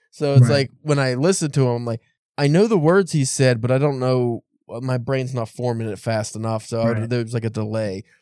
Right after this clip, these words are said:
Speaker 1: But, like, Japanese, like, if you just, because I can't read it really, so if you just spoke it to me, I'd probably get it better.
Speaker 2: Well, and it's, it's a compound language as well. So, like,
Speaker 1: Yeah.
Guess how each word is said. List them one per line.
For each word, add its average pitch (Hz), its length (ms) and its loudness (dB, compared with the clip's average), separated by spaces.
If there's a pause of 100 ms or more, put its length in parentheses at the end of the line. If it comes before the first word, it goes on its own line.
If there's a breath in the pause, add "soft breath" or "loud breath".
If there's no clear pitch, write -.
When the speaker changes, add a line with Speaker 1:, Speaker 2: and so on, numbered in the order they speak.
(160)
Speaker 1:
But, 131 180 2
like, 131 180 -2 (180)
Japanese, 139 720 2
like, 117 180 -6
if 123 120 -6
you 143 100 -2
just, 131 260 -2 (220)
because 127 320 0
I 117 80 -2
can't 127 280 -2
read 123 240 4
it 110 160 0
really, 113 380 -4
so 120 240 -4
if 113 140 -8
you 135 100 -4
just 131 180 -2
spoke 139 300 -2
it 156 120 -4
to 160 100 -2
me, 151 120 -4
I'd 135 140 -2
probably 123 180 -2
get 110 140 -4
it 98 140 -6
better. 95 340 -6 (300)
Speaker 2:
Well, 196 120 4
and 196 120 4
it's, 196 140 0
it's 202 180 -6
a - 40 -14
compound 180 460 2
language 131 360 6
as 117 140 -2
well. 127 240 6
So, 123 120 -4
like, 117 260 -2
Speaker 1:
Yeah. 110 140 -10